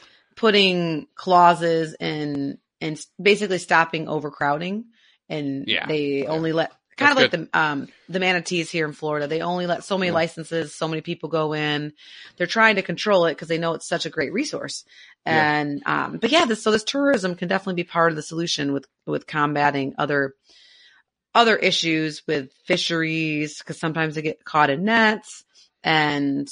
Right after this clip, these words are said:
Speaker 1: um, if we can get countries to see, to see the strong economic incentive to protect these animals, that maybe they can get bumped up from the I U C N declares them as vulnerable, their populations,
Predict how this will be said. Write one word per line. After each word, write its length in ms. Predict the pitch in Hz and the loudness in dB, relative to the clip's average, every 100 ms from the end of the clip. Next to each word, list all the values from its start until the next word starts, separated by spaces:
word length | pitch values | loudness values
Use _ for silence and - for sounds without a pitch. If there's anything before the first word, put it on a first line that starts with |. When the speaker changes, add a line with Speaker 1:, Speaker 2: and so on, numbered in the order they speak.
| - | -10
Speaker 1:
um, 440 | 143 131 113 - - _ _ _ - - - | -6 -6 -6 -12 -16 _ _ _ -20 -14 -4
if 140 | 180 | 0
we 100 | 190 | 0
can 120 | 185 | 0
get 160 | 175 - | -2 0
countries 480 | 180 170 175 160 - | 0 0 0 -4 -4
to 80 | |
see, 220 | 156 - - - | -10 -10 -18 -16
to 160 | - 147 | -8 -6
see 600 | - 165 165 156 143 139 _ - | -4 -2 0 2 0 -2 _ -8
the 160 | 151 | -8
strong 440 | - - 156 156 151 | -6 -2 0 0 0
economic 500 | 151 151 143 139 - | -6 -4 -2 -4 -6
incentive 580 | 151 147 277 247 190 196 _ _ | -10 -4 2 4 2 -2 _ _
to 80 | _ | _
protect 220 | - 208 | -2 -2
these 200 | 196 170 | -2 -6
animals, 440 | 160 143 139 139 139 | -2 -2 -2 -6 -6
that 160 | 143 - _ _ _ _ _ 165 | -8 -10 _ _ _ _ _ 0
maybe 260 | 165 160 | 2 2
they 180 | 156 147 | 0 -2
can 180 | 143 147 | -2 -4
get 260 | 147 143 - | -2 -4 -4
bumped 300 | 151 147 156 | -4 -2 -2
up 180 | 143 | -2
from 480 | - 151 139 139 143 _ | -4 -4 -4 -4 -8 _
the 180 | 139 151 | -8 0
I 120 | 151 | 0
U 120 | 147 143 | 0 -4
C 220 | - 143 | -6 -6
N 320 | 143 143 - - | -4 -6 -10 -16
declares 440 | - - 151 143 139 | -20 -8 -4 -4 -4
them 160 | 139 | -4
as 200 | 135 131 | -4 -6
vulnerable, 640 | 127 147 160 156 139 131 143 | -6 0 0 0 -4 -6 -8
their 120 | 147 | -10
populations, 800 | 139 139 135 135 135 135 131 - | -10 -10 -6 -6 -6 -8 -8 -10